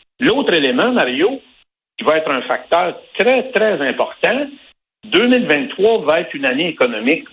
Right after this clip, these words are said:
beaucoup plus difficile. L'inflation, les taux d'intérêt,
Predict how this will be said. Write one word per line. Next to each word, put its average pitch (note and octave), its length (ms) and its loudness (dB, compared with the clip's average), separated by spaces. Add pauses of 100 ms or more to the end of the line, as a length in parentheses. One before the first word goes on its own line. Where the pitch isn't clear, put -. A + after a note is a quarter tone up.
(140)
beaucoup - 240 0
plus C#4 200 -2
difficile. G3 760 0
L'inflation, C3+ 880 0
les A2 160 -2
taux E3+ 160 -2
d'intérêt, C3+ 720 0